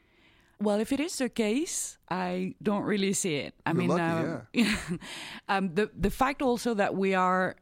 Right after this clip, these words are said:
Speaker 1: I mean, we are really at the, uh, what I would call the core center of the hotel. So we're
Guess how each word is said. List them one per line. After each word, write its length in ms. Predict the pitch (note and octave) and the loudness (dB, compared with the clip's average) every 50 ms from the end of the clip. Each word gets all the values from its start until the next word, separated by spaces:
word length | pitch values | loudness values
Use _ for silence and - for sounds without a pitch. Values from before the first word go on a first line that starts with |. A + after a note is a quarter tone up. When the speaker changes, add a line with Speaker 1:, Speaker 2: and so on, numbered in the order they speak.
| _ - | _ -2
Speaker 1:
I 60 | E3 | 0
mean, 200 | F#3 F3+ F3 F3+ | 0 2 2 0
we 140 | F3+ F#3+ F3 | 0 0 -2
are 60 | - - - - - _ _ - | -2 -6 -12 -20 -20 _ _ -6
really 720 | F#3 F3+ G3 F#3+ G3 F#3 F#3 F#3+ F#3 F3+ F3 F3 D3+ B2+ - _ - | -4 -2 0 0 0 0 0 0 0 -2 -2 -4 -6 -8 -10 _ 0
at 160 | F3 F3 E3 C#3 - _ - | 0 0 0 -2 -10 _ -8
the, 320 | D3 F3 E3+ E3+ E3+ D#3+ | -4 -4 -2 0 0 0
uh, 220 | D#3+ D#3 D#3 D3+ C#3+ C#3+ C#3 - | -2 -2 -2 -2 -4 -6 -6 -4
what 120 | E3 D#3+ | -4 -4
I 60 | E3 | -4
would 180 | D#3 D3+ D3 - | -4 -6 -8 -6
call 160 | - F3 D#3+ | -4 -4 -2
the 140 | D#3 E3 D3+ | -2 -2 -4
core 260 | - - F3 E3+ E3 | -2 -2 -2 -2 -2
center 380 | D#3 - E3+ D3+ D3 D3 D3+ D3+ | -2 -4 -4 -4 -4 -4 -4 -4
of 140 | D#3 D#3 | -4 -4
the 100 | D#3+ D#3 | -4 -4
hotel. 460 | D3+ D#3+ D#3 D3 - E3 D3+ D3+ D3+ D#3 | -4 -4 -4 -4 -2 -4 -2 -2 -4 -6
So 180 | - - D#3+ | -6 -6 -6
we're 240 | D#3 D3+ D#3+ E3 - | -4 -4 -4 -4 -6